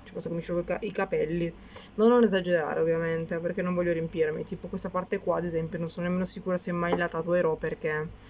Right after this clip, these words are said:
semplicemente è una parte troppo esposta, perché sono sempre <laughs> con i vestiti, eh, qua fascia, magari, o comunque le canottiere. Non mi sento a mio agio. Nel,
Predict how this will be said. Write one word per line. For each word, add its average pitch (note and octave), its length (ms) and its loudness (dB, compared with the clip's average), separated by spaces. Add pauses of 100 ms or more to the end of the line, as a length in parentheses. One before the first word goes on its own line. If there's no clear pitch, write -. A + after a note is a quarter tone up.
(680)
semplicemente F#3 340 -4
è F3 40 0
una E3 60 0
parte F3 220 -4
troppo F3+ 220 -4
esposta, D#3+ 440 -8 (160)
perché E3+ 220 -6
sono F3+ 140 -2
sempre F3+ 420 4
<laughs> - 0 -
con F#3+ 240 4
i F3+ 60 0
vestiti, F#3+ 600 0 (680)
eh, F3 360 2
qua F3+ 140 -2
fascia, F#3+ 500 0
magari, E3+ 400 0
o E3+ 180 4
comunque F3+ 520 2
le F3 100 0
canottiere. F3+ 1040 0 (520)
Non F3+ 180 0
mi F#3 100 2
sento F#3 300 -2
a - 20 0
mio E3+ 180 2
agio. E3 180 2
Nel, F#3 840 2